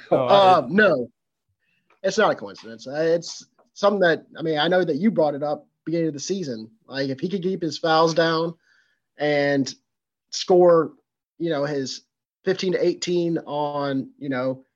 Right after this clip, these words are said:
Speaker 2: ten to twelve shots, that's even too much sometimes. But if he can keep his shot volume down, his fouls down, you're fine with him.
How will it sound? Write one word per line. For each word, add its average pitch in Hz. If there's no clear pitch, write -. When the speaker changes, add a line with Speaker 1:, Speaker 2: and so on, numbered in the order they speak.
Speaker 2:
ten 185
to 165
twelve 165
shots, 160
that's 151
even 120
too 131
much 117
sometimes. 123
But 135
if -
he 196
can 190
keep 202
his -
shot 165
volume 165
down, 156
his 143
fouls 170
down, 135
you're 123
fine 151
with 113
him. 101